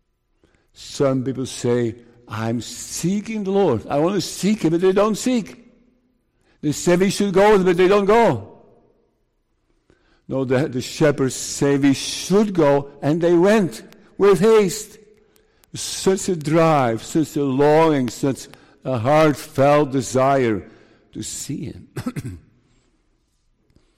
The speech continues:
Do we flee to the manger? You say, "There is no manger anymore.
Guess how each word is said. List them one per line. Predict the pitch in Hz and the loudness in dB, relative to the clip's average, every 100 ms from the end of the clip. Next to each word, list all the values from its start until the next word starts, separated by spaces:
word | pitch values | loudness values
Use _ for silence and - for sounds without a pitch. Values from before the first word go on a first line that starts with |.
| _ _ _ _ _ _ _ _ - | _ _ _ _ _ _ _ _ -16
Do | 104 117 | -6 -2
we | 127 | -2
flee | - 120 127 123 | -4 -4 -2 -2
to | 127 | -4
the | 117 | -6
manger? | 113 120 117 127 117 107 _ _ _ _ _ _ _ _ _ _ _ _ _ _ _ _ _ _ _ | -2 -2 -4 -8 -10 -16 _ _ _ _ _ _ _ _ _ _ _ _ _ _ _ _ _ _ _
You | 117 | -16
say, | - - 107 95 90 101 101 101 _ _ _ _ _ _ | -16 -12 -12 -12 -14 -18 -20 -20 _ _ _ _ _ _
"There | 135 | -16
is | 107 | -14
no | 113 110 | -10 -10
manger | 104 104 104 104 104 | -8 -8 -6 -8 -8
anymore. | 101 98 98 | -12 -12 -14